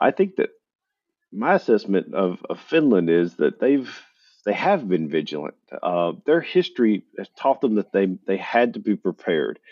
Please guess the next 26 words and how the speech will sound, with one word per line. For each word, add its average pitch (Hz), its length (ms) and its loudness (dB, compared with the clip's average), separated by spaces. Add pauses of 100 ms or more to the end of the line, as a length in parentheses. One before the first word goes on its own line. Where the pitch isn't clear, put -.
(280)
So 107 640 0 (1080)
I 107 80 -2
think 120 260 -2 (220)
Finland 123 440 4
is 95 240 0 (480)
as 110 260 2
prepared 101 560 2
or 90 60 0
better 117 280 2
prepared 87 480 -2
maybe 87 300 -2
than, 82 360 -6
than, 80 280 -10 (180)
than 82 260 -10 (720)
maybe 107 400 2
any 160 160 2
of 117 80 0
the 82 160 2
other 85 140 -2
countries 82 440 -4
in 82 100 -4
this 82 120 -6
part 82 240 -2
of 76 60 -6
the 80 60 -6
world. 78 360 -2